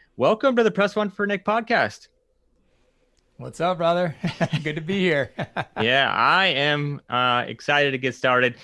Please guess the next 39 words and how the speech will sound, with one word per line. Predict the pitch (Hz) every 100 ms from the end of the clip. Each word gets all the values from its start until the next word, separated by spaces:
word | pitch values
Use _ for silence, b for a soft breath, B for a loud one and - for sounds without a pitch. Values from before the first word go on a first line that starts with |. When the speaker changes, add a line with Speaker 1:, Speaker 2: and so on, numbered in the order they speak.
| B B B
Speaker 1:
And | 139
I | 160
always | 214 233
try | - 127
to |
find | - 123 120 117
this | 110
little | 123
nugget | 110 107 101 95 -
that | 104
people | 135 123 110
might | 101 101 104 92
not | 104 95
know | 101 98 95
about | 101
my | 87 92
guests. | 92 98 92 - - b b b -
And | 131
I | 160
was | 170
just | 147 -
kinda | 156
looking | 131 131 135
around, | 127 120 120 120 120 113 -
and | 120 117 113 101
it | 120
was | 120 110 -
easy | 139 160 175 190
to | 143
find | - 143 131 123 120 123
all | 107 131 147
of | 131
these | 135 123 117 - _ _ b b b
amazing | 117 120 120 131 143
things. | 113 120 113 113 107
So | - 139 123 123 120 - -
I-, |
I'll | 120 135 165
just | 175 131